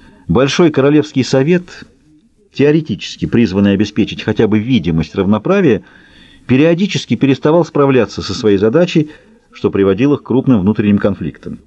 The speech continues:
Сейчас, похоже, назревал один из них. Большинство жриц молоды, лишь недавно получили титул.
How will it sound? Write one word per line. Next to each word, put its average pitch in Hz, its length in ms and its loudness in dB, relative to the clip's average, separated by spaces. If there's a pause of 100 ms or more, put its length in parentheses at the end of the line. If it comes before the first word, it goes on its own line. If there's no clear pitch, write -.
(420)
Сейчас, 156 400 -4
похоже, 165 420 2
назревал 139 520 2
один 135 260 0
из 120 140 -2
них. 110 360 -2 (720)
Большинство 127 640 0
жриц 120 520 -2
молоды, 170 640 2 (580)
лишь 110 280 0
недавно 131 420 2
получили 160 440 2
титул. 151 420 0